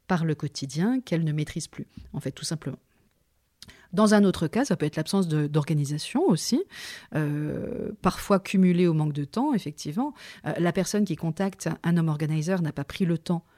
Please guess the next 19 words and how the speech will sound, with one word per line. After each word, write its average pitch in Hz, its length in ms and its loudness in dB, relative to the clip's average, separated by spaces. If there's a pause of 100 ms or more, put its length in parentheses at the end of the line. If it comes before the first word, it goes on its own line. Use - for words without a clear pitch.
(160)
de 151 60 0
définir 156 500 -2
en 151 120 0
amont 165 280 2
avec 151 240 -4
les 147 160 -2
autres 175 240 0
membres 156 280 0
du 147 100 -4
foyer, 151 340 -2
par 143 160 -4
exemple, 151 440 -4 (440)
une 208 160 10
organisation 170 640 4
qui 160 120 -6
permette 147 340 -2
de 147 100 -2
ranger 170 500 4
efficacement - 640 -2